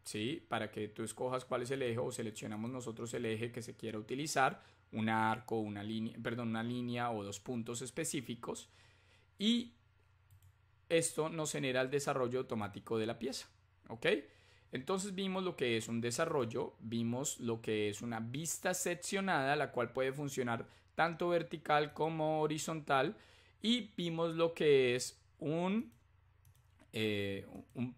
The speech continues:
un perfil de revolución que nos saca el perfil de revolución automáticamente desde cualquier geometría sólida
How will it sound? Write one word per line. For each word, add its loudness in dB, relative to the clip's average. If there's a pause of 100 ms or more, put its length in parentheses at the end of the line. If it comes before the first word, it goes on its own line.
un -2
perfil -2
de 0
revolución 0 (260)
que 6
nos 2
saca 2
el 0
perfil 0
de 2
revolución 0
automáticamente 0
desde 0
cualquier -4
geometría -2
sólida 2